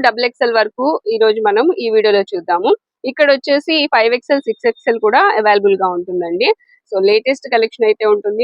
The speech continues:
మంచి క్వాలిటీ ఉంటుంది, క్వాలిటీ కూడా చాలా బాగుంటుంది. ఇప్పటి వరకు మనం చాలా వీడియోస్ చేసాము,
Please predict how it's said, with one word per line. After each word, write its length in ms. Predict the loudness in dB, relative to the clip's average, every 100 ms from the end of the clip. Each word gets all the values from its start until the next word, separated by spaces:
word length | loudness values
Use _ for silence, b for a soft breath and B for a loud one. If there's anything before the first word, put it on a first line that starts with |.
| -2
మంచి 240 | -4 -2 -4 -2
క్వాలిటీ 360 | 0 0 0 -2
ఉంటుంది, 280 | -2 -4 -4 -2
క్వాలిటీ 280 | -4 -4 -2 -4
కూడా 100 | -2
చాలా 200 | -2 0 0
బాగుంటుంది. 480 | -2 -4 -6 -4 -2 -2 _ _ -12
ఇప్పటి 160 | 0 2
వరకు 160 | 2 0
మనం 160 | 0 0 2
చాలా 260 | 2 2 2
వీడియోస్ 260 | 0 -2 -2
చేసాము, 380 | -4 0 0 0